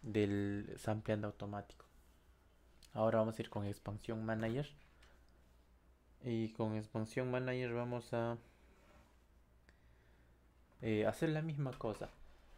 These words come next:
Pack tres, pack dos. A ver, a ver.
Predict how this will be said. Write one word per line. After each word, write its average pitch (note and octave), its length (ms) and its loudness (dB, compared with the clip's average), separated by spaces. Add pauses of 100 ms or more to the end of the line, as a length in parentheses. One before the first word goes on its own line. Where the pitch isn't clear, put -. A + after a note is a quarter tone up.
(1900)
Pack G#2+ 280 -4
tres, C3 260 -8 (200)
pack G#2+ 180 -10
dos. A#2+ 400 -10 (640)
A C#3 160 -16
ver, - 120 -18
a C#3 60 -16
ver. B2+ 100 -20